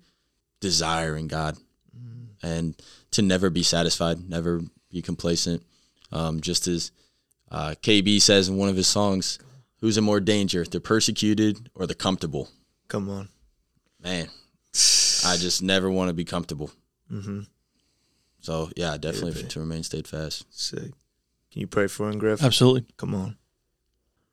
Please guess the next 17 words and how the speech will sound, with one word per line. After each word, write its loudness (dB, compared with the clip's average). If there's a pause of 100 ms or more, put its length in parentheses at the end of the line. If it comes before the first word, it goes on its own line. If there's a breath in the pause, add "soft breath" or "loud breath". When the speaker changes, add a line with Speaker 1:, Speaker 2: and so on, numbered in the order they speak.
(200)
Speaker 3:
Father 8
God, 8
thank 8
you 10
for 10
this 8
time 6
that 4 (340)
we've 2
been 10
able 10
to 8
spend 8
with 6
our 10
brother 8
Reese. 8